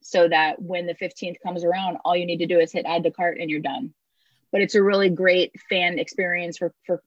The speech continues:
for you to go in and kind of play with different number styles, decide which ones you ultimately love. And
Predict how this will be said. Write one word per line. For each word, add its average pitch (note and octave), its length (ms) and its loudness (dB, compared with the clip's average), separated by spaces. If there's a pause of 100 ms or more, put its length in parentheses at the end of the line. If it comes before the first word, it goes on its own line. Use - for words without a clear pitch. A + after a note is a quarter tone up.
(120)
for F3 120 -6 (140)
you F#3+ 140 2
to F#3+ 60 4
go F3 200 4
in E3+ 140 2
and E3 160 -6
kind - 100 -2
of E3+ 140 -6
play E3+ 220 4
with E3 200 2
different E3+ 400 -2
number E3+ 300 -2
styles, D#3 600 -2
decide D3+ 520 -2
which E3 220 -2
ones D#3 240 -4
you D#3 100 0
ultimately D#3 460 -4
love. D#3 260 2
And D#3 220 -2